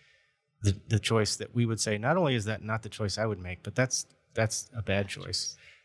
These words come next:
And then it works out in a beautiful way, you know? So it is, it is really, uh, really hard to define what a bad choice is in the moment. So I guess just coming at it from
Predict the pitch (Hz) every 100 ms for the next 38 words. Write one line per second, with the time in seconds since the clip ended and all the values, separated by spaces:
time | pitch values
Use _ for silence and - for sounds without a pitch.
0 | - 110 107 101 110 - 104 101 95 90
1 | 101 101 - 95 90 90 104 104 95 95
2 | 110 107 127 123 - 107 117 127 98 110
3 | 107 98 95 104 - 110 98 95 95 110
4 | 101 95 101 92 98 - _ 113 - 101
5 | 117 131 127 127 117 117 123 - 123 120
6 | 127 123 - 123 123 113 107 117 131 143
7 | - 95 98 120 - - - - - -
8 | - _ - - 123 120 110 104 101 -
9 | 104 104 98